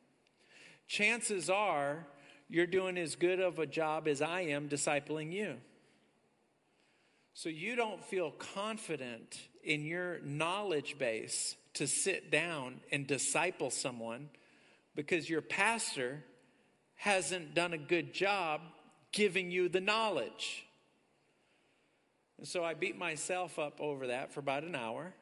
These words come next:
And I'm like, "Okay, enough of that. Come up with a plan." And so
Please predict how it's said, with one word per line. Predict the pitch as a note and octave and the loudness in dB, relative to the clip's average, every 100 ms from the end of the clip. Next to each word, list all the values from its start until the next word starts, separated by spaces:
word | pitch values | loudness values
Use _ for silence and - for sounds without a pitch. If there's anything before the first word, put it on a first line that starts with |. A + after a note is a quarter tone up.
| _ _ _ _ _ _ _ - | _ _ _ _ _ _ _ -12
And | - | -8
I'm | B2+ | -6
like, | B2+ - | -8 -6
"Okay, | C#3+ C#3+ A#2 A2 D3+ - - | -6 -2 -4 -4 -8 -10 -8
enough | B2+ C3 C#3 | -6 -6 -4
of | E3 | -2
that. | A2 C#3 - - - _ _ _ _ _ _ _ - | -2 -2 -8 -16 -20 _ _ _ _ _ _ _ -14
Come | - C3 | -8 -8
up | B2 | -6
with | D3+ D#3+ | -4 -4
a | |
plan." | D3+ - C3 G2+ A#2 - - _ _ _ _ _ _ _ _ _ _ _ _ _ - | -6 -6 -6 -6 -12 -20 -20 _ _ _ _ _ _ _ _ _ _ _ _ _ -12
And | D#3+ | -8
so | D3 F3+ D#3+ D#3 D3 | -2 -2 -2 -4 -6